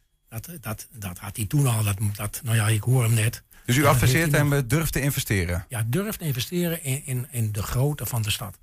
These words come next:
Speaker 2: Zo, is er nog een, een advies wat Dick Buursing meegeeft aan de
Speaker 1: Ja,
Speaker 2: nieuwe
Speaker 1: ga,
Speaker 2: burgemeester?
Speaker 1: ja, sta tussen de mensen. Maar ja, dat, dat doet hij wel.
Speaker 2: Ja.
Speaker 1: <laughs>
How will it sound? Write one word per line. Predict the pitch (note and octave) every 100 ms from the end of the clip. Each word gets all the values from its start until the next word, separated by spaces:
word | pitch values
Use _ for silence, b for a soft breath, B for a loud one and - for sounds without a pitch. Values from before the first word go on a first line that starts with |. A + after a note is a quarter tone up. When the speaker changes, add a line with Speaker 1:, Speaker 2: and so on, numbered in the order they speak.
| -
Speaker 2:
Zo, | -
is | C#3+
er | D3+
nog | F#3+ F3
een, | D#3+ -
een | E3
advies | E3 - F#3 F3+
wat | D3+ -
Dick | D3+
Buursing | C3+ D#3 D#3 D3
meegeeft | C#3+ - C#3+ C#3+
aan | C3
de | C3
Speaker 1:
Ja, |
Speaker 2:
nieuwe | C3+ C3
Speaker 1:
ga, |
Speaker 2:
burgemeester? | C3 B2+ C3 C3+
Speaker 1:
ja, | C#3
sta | - D3+ C#3+
tussen | D#3+ C3+ C3
de |
mensen. | A#2 C3 - G2
Maar | A2
ja, | A2+ A#2
dat, | A2+
dat | G#2+ A2+
doet | B2
hij | B2
wel. | A2 G#2 G#2+ - -
Speaker 2:
Ja. | A#2+ A2
Speaker 1:
<laughs> | -